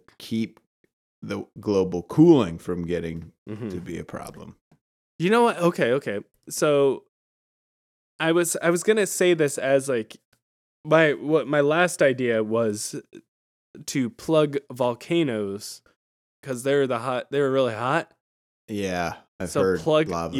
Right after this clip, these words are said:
Speaker 2: you
Speaker 1: hot.
Speaker 2: plug 'em up.
Speaker 1: Yeah, with,
Speaker 2: And,
Speaker 1: like, a cork.
Speaker 2: yeah, big old cork.
Speaker 1: <laughs>
Speaker 2: And, and then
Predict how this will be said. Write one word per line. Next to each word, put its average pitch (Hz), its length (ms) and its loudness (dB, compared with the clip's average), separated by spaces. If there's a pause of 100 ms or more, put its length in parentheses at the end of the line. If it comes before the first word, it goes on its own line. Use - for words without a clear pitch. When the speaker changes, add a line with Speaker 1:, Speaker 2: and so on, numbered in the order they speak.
Speaker 2:
you 82 60 -12
Speaker 1:
hot. 78 100 -12
Speaker 2:
plug 139 260 2
'em 127 120 0
up. - 280 0 (800)
Speaker 1:
Yeah, 110 200 4
with, - 140 2
Speaker 2:
And, 92 100 0
Speaker 1:
like, 90 80 -2
a 87 40 -2
cork. - 280 -4
Speaker 2:
yeah, 117 120 -4 (460)
big 240 220 2
old 220 280 4
cork. - 420 -4 (760)
Speaker 1:
<laughs> - 260 -10
Speaker 2:
And, 147 920 2 (180)
and 131 380 -2
then 143 540 4